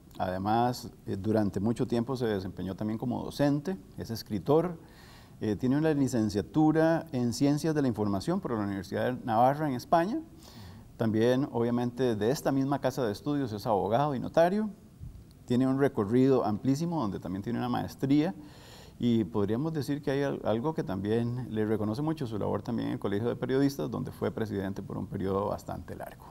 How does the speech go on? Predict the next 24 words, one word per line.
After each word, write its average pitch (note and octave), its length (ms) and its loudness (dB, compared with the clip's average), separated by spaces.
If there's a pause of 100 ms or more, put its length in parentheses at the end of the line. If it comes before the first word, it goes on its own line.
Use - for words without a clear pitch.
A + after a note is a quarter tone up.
(1080)
Gracias D3 260 2
por D3 100 -4
estar C3 200 -4
con D3+ 100 -4
nosotros, C#3+ 400 -2
don G#2+ 160 -2
Enrique, D3 680 -2
y A2 240 -4
un A2+ 160 -4
poquito D3 420 0
venirnos A2+ 280 0
a D3+ 60 -6
comentar B2 440 0
sobre A#2 280 -2
este B2 180 -6
trabajo A#2 460 2
tan G2+ 260 -4
lindo B2+ 300 2
en B2 60 0
la A#2 40 2
literatura C3 540 0
que A#2 80 2
hace A2+ 100 -2
usted, B2+ 380 2